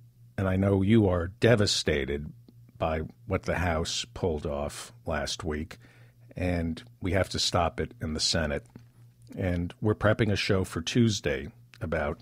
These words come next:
healthcare in America, and we decided to run as a bonus episode from the vault – Obamacare Isn't Enough.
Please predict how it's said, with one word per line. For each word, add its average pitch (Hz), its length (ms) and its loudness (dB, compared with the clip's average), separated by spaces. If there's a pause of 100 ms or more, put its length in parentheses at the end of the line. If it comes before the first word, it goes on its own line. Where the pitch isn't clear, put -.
(140)
healthcare 78 680 -2 (300)
in 90 60 -2
America, 73 580 -4 (760)
and 87 240 -2
we 87 80 0
decided 95 500 2
to 90 140 -4
run 90 400 -2 (360)
as 107 120 -4
a 98 40 -2
bonus 107 400 4
episode 90 540 0
from 95 200 0
the 95 80 0
vault – 76 520 -2 (460)
Obamacare 98 760 4
Isn't 90 300 0
Enough. 78 460 -4